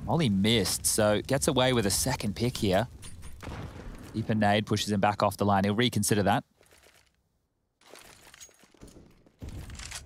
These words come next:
So long pressure and short control within the early stages from G two. The flash again for Kenny. They could try the same play, just team out Cat,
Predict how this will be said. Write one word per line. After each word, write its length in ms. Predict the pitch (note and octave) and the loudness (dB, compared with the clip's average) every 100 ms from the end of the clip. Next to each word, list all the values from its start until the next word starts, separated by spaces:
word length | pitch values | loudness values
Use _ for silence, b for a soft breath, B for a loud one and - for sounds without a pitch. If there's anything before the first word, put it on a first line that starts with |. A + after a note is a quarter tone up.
| - - - - - - | -16 -18 -18 -20 -18 -10
So 100 | - | -2
long 200 | G#2 D#3+ | 0 2
pressure 300 | D#3+ C#3 C3 | 2 2 2
and 240 | A2 B2 | 2 2
short 300 | A#2 A#2 G#2+ | 2 2 2
control 280 | - G2+ G#2+ | 0 0 2
within 200 | G2+ G2 | 2 2
the 80 | G2 | 2
early 180 | G#2 G2+ | 2 2
stages 300 | - G2 F#2 | 0 0 -2
from 160 | G2 | -4
G 180 | F2+ F#2 | -2 -2
two. 160 | F2 F#2+ | -2 -2
The 80 | G#2 | 0
flash 300 | - A#2+ B2+ | 2 0 0
again 220 | A#2+ A2+ | 0 0
for 120 | A2 | 0
Kenny. 300 | - G2 G2+ | 0 2 4
They 100 | G#2+ | 2
could 140 | A2 | 0
try 160 | - A2+ | 2 2
the 80 | G2+ | 2
same 260 | - A2+ | 2 0
play, 260 | A#2 C3+ A2 | 2 2 2
just 300 | F#2 F#2+ - b b _ - - | 0 -4 -6 b b _ -20 -8
team 200 | - A#2 | -2 2
out 200 | C#3 D#3 | 2 2
Cat, 320 | - C3 C3 | 0 2 0